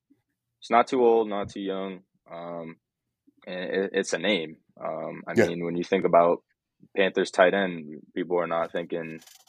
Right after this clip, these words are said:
Speaker 1: they don't know who it is. They're gonna say Greg Olsen. Be like,
Speaker 2: I was gonna
Speaker 1: "Nope,
Speaker 2: say the
Speaker 1: he's in
Speaker 2: best
Speaker 1: the, he's in the
Speaker 2: commentator,
Speaker 1: booth
Speaker 2: I think
Speaker 1: now."
Speaker 2: he's better than Romo right now, by far.
Speaker 1: He's
Speaker 2: Best
Speaker 1: doing a
Speaker 2: commentator.
Speaker 1: fantastic job.
Speaker 2: He's
Speaker 1: He's doing a
Speaker 2: killing it right
Speaker 1: fantastic
Speaker 2: now.
Speaker 1: job.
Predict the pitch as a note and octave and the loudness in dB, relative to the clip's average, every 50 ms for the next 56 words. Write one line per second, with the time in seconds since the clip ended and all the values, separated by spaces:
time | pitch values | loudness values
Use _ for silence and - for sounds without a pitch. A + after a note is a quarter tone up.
0 | _ - F2+ F2 F2+ F#2 F2+ F2 E2+ E2 G2 G#2+ A2+ G#2+ F2+ E2 E2+ E2 F#2+ F#2 | _ -2 0 2 2 2 2 2 2 2 4 4 4 4 4 2 0 4 4 4
1 | F#2 G2+ F#2+ F2 - F#2+ F2 E2 E2 E2+ E2 F2 F#2 A2 B2 - - F3 E3+ D#3 | 4 4 2 2 0 -2 -2 -2 -2 -4 0 4 6 6 6 4 0 -2 -2 -2
2 | A#2 F#2 E2 D#2+ E2 - - - - D#3+ E3 D3 F#3 C#3+ B2 - G2 C#3+ D3+ D3+ | -2 -4 -4 -6 -4 0 4 6 8 10 12 12 12 12 12 12 12 12 12 12
3 | - - C#3 C#3 C#3+ C#3+ C#3+ C3+ B2 C3 A#2+ A#2 A#2 - - - E2+ F2 - - | 12 12 12 12 12 12 12 12 12 12 12 12 12 10 6 4 4 4 6 8
4 | A#2+ A#2+ G#2+ G#2 G2 B2 A#2 - - A2+ G#2+ G#2 G#2+ G#2 G2+ G2 F#2 F2+ F2+ E2+ | 8 6 8 10 12 12 12 12 10 8 10 12 12 12 12 12 10 10 8 6
5 | E2+ E2+ E2+ E2 D#2+ E2 - - E2 - F#2 F2 - - G2+ F#2+ F#2 E2+ F2+ - | 6 4 2 2 2 0 0 6 10 12 12 12 10 8 8 8 8 6 4 0
6 | _ _ _ - _ _ _ - - - - F#2 F2 - _ _ _ _ - - | _ _ _ -20 _ _ _ -20 -20 -18 -14 -12 -12 -12 _ _ _ _ 4 10
7 | A#2+ B2 B2 - A2+ A2+ G#2+ G#2+ G2 F2 E2+ D#2 F#2+ G2 G2 F2+ E2 D#2+ F2 F2 | 10 10 10 10 8 8 8 8 6 4 4 6 6 4 4 2 -2 0 0 0
8 | E2 D2 C#2+ D#2 _ _ _ _ _ _ _ _ - - A2+ G2 E2+ F2 F#2 F2+ | 0 0 -2 -6 _ _ _ _ _ _ _ _ -8 -4 -4 -2 -2 -4 -4 0
9 | G2+ G2+ F#2 F2+ - - F2 E2+ E2+ E2+ E2+ F2 D#2+ D#2+ D#2+ D#2 D2+ | 2 2 2 2 -2 -4 -2 0 0 0 0 -2 -2 -2 -2 -2 -2